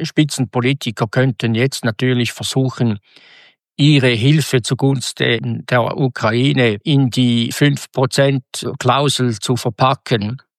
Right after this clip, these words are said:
die Trump vorgegeben hat als Verteidigungshaushalt der Zukunft, gemessen am Bruttoinlandsprodukt der Staaten,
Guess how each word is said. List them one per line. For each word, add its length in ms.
die 340
Trump 380
vorgegeben 920
hat 200
als 240
Verteidigungshaushalt 1900
der 100
Zukunft, 720
gemessen 560
am 140
Bruttoinlandsprodukt 1500
der 100
Staaten, 720